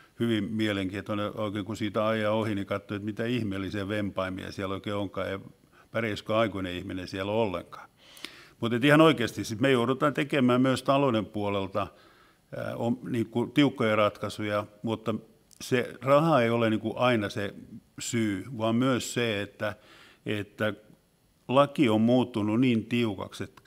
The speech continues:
että jos se on kaupungin ylläpitämä leikkipuisto, niin se pitää olla sitten myös kunnossa. Ja siihen meillä ei ole, niinku, kaikkea enää voimavaroja. Eli me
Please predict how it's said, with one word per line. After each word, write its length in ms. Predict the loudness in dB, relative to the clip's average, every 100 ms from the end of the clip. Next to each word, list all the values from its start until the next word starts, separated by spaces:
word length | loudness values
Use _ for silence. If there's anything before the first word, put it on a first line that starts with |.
| -12
että 240 | -10 -4
jos 300 | -4 -4 -2
se 100 | 0
on 200 | 2 2
kaupungin 500 | 2 2 2 2 2
ylläpitämä 640 | 2 0 -2 -6 -4 -4 0
leikkipuisto, 960 | 0 0 -4 -10 -10 -10 -10 -10 -10 -14 -20 -10
niin 80 | -6
se 100 | -4
pitää 280 | -2 -2
olla 120 | -2 -2
sitten 360 | -4 -6 -2
myös 180 | -2 -4
kunnossa. 640 | -2 -2 -2 -4 -12 -16 -10
Ja 120 | -6
siihen 340 | 0 2 2
meillä 240 | -2 -4 -4
ei 60 |
ole, 60 | -2
niinku, 200 | -4 -4
kaikkea 460 | 0 0 0 -8 -6
enää 220 | -6 -4
voimavaroja. 640 | -6 -6 -8 -12 -14 -16 -20 _ -20 _ -18 -8
Eli 160 | -6
me 180 | -2 -4